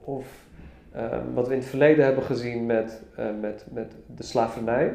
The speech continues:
waarbij een, een groep mensen, ehm, structureel die, die, die een andere kleur hebben onderdrukt werden. We hadden toen vrouwen gehad die zelf geen keuzes hadden en die zelf niet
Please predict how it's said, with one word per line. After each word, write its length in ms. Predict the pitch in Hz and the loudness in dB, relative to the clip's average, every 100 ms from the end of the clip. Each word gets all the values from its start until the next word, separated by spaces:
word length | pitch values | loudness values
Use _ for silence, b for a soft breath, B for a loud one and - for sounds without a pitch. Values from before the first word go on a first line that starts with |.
| - | -6
waarbij 380 | - 117 120 120 117 | -2 0 2 0 -2
een, 220 | 120 120 117 | -10 -12 -14
een 180 | 123 113 - | -14 -14 -14
groep 340 | - - 127 127 | -14 -4 -4 0
mensen, 460 | 131 127 - 117 110 B B B B - | 0 0 -4 -8 -8 B B B B -10
ehm, 340 | 120 110 110 110 - - - | -8 -6 -6 -8 -14 -18 -18
structureel 800 | - - 165 160 151 143 127 117 | -6 6 6 8 6 8 8 6
die, 280 | 123 - | 2 -2
die, 420 | 127 123 120 117 - | -4 -2 -2 -8 -4
die 140 | 127 | -4
een 60 | - | -2
andere 260 | 131 120 | -2 -2
kleur 360 | 120 151 147 127 | 0 4 4 4
hebben 340 | 123 113 110 B B - | 2 0 -4 B B -8
onderdrukt 540 | 113 110 113 151 151 | -4 -2 0 0 0
werden. 480 | 151 151 170 220 - B B B | -2 0 0 -2 -6 B B B
We 120 | 110 | -4
hadden 220 | 123 117 | -2 -2
toen 200 | 117 110 | -4 -8
vrouwen 580 | - - 120 147 165 165 | -10 0 2 4 4 2
gehad 360 | 151 156 165 - B B B | -2 -4 -6 -8 B B B
die 500 | 127 123 123 117 - | -8 -4 -4 -4 -8
zelf 540 | 123 113 127 123 120 - | -10 -2 6 8 6 2
geen 220 | - - | -6 4
keuzes 400 | 127 143 147 - | 10 10 10 0
hadden 300 | 139 143 156 | 2 4 4
en 80 | 123 | 2
die 120 | 113 | 2
zelf 340 | 120 117 117 | 4 4 4
niet 220 | 120 117 | -4 -6